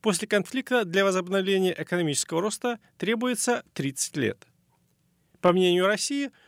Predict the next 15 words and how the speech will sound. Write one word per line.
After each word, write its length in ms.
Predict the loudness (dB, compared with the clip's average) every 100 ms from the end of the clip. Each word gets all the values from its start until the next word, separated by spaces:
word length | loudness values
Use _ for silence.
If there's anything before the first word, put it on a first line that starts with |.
| _ -8
устойчивое 580 | -4 -4 -4 -2 -2
социально-экономическое 1080 | -2 -2 0 2 0 0 0 0 0 -2 0
развитие — 520 | 0 0 -6 -4 -6 -8 _ _ -2
необходимый 720 | 2 2 0 -4 -4 -4 0
элемент 420 | 2 2 0 -2
современной 600 | 0 2 2 0 -2 -2
системы 560 | -2 -2 0 0 0 -2
коллективной 540 | -4 -2 -4 -4 -4 -4
безопасности. 800 | -2 -2 0 -2 -6 -12 -14 -18 _ _ _ _ _ _ -2
И, 220 | 0 0
следовательно, 800 | 0 -2 0 -4 -4 -4 -4 -4 -4
всё, 300 | 0 0 0
что 180 | 0
мешает 400 | 0 2 0 2
развитию, 500 | 0 -2 -4 -6 -8